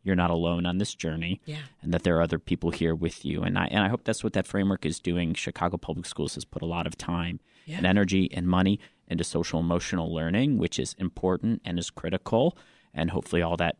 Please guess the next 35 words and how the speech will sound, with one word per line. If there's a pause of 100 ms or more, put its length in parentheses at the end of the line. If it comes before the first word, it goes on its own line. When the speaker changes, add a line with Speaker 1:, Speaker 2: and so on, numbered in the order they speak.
(140)
Speaker 1:
training
helps,
uh,
Speaker 2:
Mm-hmm.
Speaker 1:
the
wonderful
and
amazing
teachers
and
administrators
doing
that
work
today. (140)
Speaker 2:
As
we,
we
mentioned
at
the
top,
Catherine,
uh,
the
advocacy
organization
that
you're
with,
March
Forth,
it
was
founded